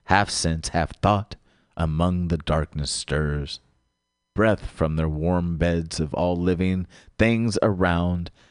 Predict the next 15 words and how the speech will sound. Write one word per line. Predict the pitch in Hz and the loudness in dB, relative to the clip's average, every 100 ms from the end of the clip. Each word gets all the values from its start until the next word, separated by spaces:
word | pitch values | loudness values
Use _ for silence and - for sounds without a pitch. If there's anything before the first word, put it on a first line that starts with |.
| _ | _
and | 104 98 98 | 0 2 4
mingling | 123 120 110 113 110 104 | 2 2 2 2 0 2
with | 98 - - | 0 0 -4
the | 98 | -4
still | - - 98 | -2 2 2
night | 92 90 90 95 - | 2 2 2 0 -2
and | 95 | -2
mute | 92 107 | -2 -4
sky, | - - 95 95 92 - - - | -6 0 2 2 0 -4 -16 -2
its | 117 - - | -2 -2 0
awful | 127 120 - 117 | 2 2 0 0
hush | - 127 101 - - - _ _ _ _ _ _ _ | 2 0 0 -2 -4 -6 _ _ _ _ _ _ _
is | 95 - | 0 2
felt | - 95 82 - | 2 4 2 0
inaudibly. | 87 82 76 87 90 85 98 98 98 95 | -2 0 0 0 0 2 2 0 -4 -10